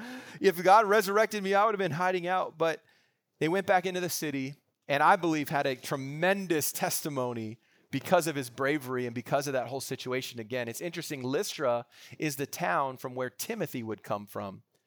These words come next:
in the future. That's kinda cool. And you wonder if maybe his mother and grandmother, the ones who raised him,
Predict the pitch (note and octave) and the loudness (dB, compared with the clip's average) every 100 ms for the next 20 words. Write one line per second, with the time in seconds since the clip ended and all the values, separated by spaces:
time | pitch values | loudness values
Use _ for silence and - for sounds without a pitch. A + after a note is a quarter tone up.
0 | _ C#3+ C3 B2+ D3+ D3+ - G#2 - _ | _ -6 -6 -6 -8 -10 -10 -10 -12 _
1 | _ - C#3 - D3 C#3 - C#3 A#2+ C3+ | _ -2 -2 0 -2 -2 -2 -2 -2 -4
2 | C#3 D3+ F3+ C#3 C3+ C3+ - - D3 D#3 | 0 2 4 2 2 -2 -6 -4 0 2
3 | D3+ C3+ C#3+ D#3+ D3 C3+ A#2 C3 D#3 D3 | 0 2 4 4 4 -2 -2 0 0 0
4 | B2+ B2 B2 B2+ C3+ A#2+ C#3 E3 - C3 | -2 -2 -4 -4 -6 -2 -2 -2 -4 -6
5 | A#2 | -6